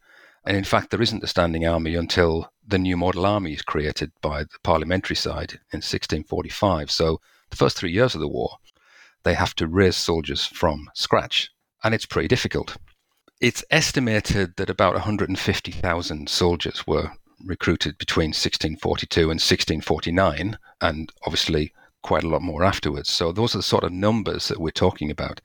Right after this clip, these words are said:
And it can't have been easy to do that. I think it's also fair to say, despite, you know, what we've been saying about loyalties and how you chose sides, I believe that the vast <laughs> majority of people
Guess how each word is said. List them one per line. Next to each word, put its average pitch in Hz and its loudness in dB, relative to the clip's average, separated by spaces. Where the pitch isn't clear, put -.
And 90 -2
it - -6
can't 117 2
have 82 -4
been 82 -2
easy 107 2
to - -6
do 95 4
that. - -4
I 131 0
think 170 0
it's - -2
also 151 0
fair 87 0
to - -4
say, - 0
despite, 127 0
you 104 0
know, 95 4
what 101 4
we've 95 2
been 95 4
saying 87 2
about 85 4
loyalties 95 0
and 80 -2
how 85 0
you 87 -2
chose - 0
sides, 85 0
I 143 2
believe 98 0
that 85 -4
the 101 -6
vast - 0
<laughs> 98 -4
majority - 2
of 92 -4
people 85 0